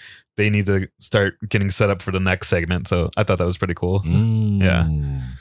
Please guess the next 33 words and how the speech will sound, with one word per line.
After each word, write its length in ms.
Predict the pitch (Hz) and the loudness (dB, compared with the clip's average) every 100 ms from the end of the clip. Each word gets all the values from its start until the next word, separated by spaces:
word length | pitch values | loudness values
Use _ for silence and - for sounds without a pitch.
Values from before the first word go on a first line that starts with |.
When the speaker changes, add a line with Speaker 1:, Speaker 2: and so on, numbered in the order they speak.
| - _ _ - | -18 _ _ -4
Speaker 1:
Uh, 640 | 104 107 120 143 156 - 104 | 0 2 2 0 -2 -6 -8
yeah. 520 | 180 185 311 - - | -4 0 0 0 -4
So 240 | - 120 | -4 -2
then 360 | 110 120 117 110 - - | 0 0 0 -4 -8 -4
we 140 | 107 | 0
have 180 | 107 107 | 2 2
our 380 | 107 104 101 - - | 2 2 2 -2 -10
backstage 800 | 104 110 185 - 120 127 180 - | -2 -2 0 -2 0 0 0 0
<laughs> 0 | |
promo 440 | - 117 101 95 131 | 0 0 0 0 2
here. 200 | 147 160 175 | 2 0 2
Speaker 2:
Yeah, 240 | 160 180 175 | 2 2 2
man, 260 | 180 180 | 2 2
we 140 | 180 175 | 2 2
go 180 | 170 165 | 2 4
on 180 | 147 143 | 2 0
a 40 | |
little 220 | 139 135 | 0 -2
backstage 840 | 113 135 143 - 139 127 123 113 101 98 | 0 2 2 0 0 2 2 0 -2 -8
Speaker 1:
<laughs> 80 | 95 | -6
Speaker 2:
journey 380 | 104 131 131 123 | 0 2 2 2
with 260 | 107 107 - | 2 0 0
A 180 | 117 120 | 0 2
J 260 | 113 110 | 2 2
and 120 | 107 95 | 2 0
Primo, 500 | 117 120 107 104 95 | 2 2 4 4 4
who 380 | 101 104 95 85 185 - | 2 2 2 0 -4 -2
Speaker 1:
<laughs> 220 | 165 - | -2 0
Speaker 2:
start 480 | 127 - 123 113 90 | 0 0 2 2 2
the 80 | 95 | -2
show, 180 | 110 | 0
or, 260 | 107 117 107 | 0 2 4
uh, 360 | 104 98 95 | 4 4 2